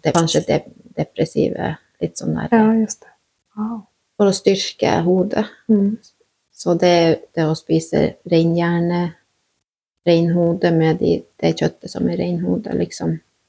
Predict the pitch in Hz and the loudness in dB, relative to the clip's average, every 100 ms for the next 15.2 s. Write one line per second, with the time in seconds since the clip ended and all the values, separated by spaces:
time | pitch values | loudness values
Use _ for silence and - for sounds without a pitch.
0 | _ _ _ _ _ _ _ _ _ _ | _ _ _ _ _ _ _ _ _ _
1 | _ _ _ _ _ 247 202 151 175 175 | _ _ _ _ _ 0 0 0 -2 -4
2 | - 180 - 165 175 - _ - 180 180 | -4 0 2 2 0 -6 _ -2 2 4
3 | 180 175 180 - - - 185 180 _ 185 | 4 2 0 -4 -20 -4 -4 -4 _ -2
4 | 180 - - 202 185 _ - 226 202 220 | -2 -4 -6 -4 -6 _ 0 2 4 0
5 | 240 _ _ _ _ _ 180 170 - - | -4 _ _ _ _ _ -4 -4 -8 -10
6 | - - 214 170 - 190 190 196 - 233 | -10 0 2 2 0 0 2 0 0 2
7 | 185 160 160 165 - _ _ - 180 175 | 4 4 2 0 -4 _ _ -2 0 0
8 | 170 - - 208 240 - 50 - 208 _ | -2 -6 0 2 2 -4 -12 -12 -14 _
9 | _ _ _ _ _ _ _ _ - 180 | _ _ _ _ _ _ _ _ -2 -2
10 | 170 165 - _ _ 190 - 214 196 156 | -2 -6 -12 _ _ -10 2 4 4 2
11 | - - 220 214 185 165 185 202 190 185 | -2 -4 2 2 2 -4 0 0 0 0
12 | - 196 _ _ _ _ - 190 180 170 | -4 -8 _ _ _ _ -4 -2 -2 -6
13 | _ _ _ _ _ _ _ _ _ _ | _ _ _ _ _ _ _ _ _ _
14 | _ _ _ _ _ - 185 185 165 - | _ _ _ _ _ -12 -6 -6 -6 -8
15 | 180 165 | -6 -6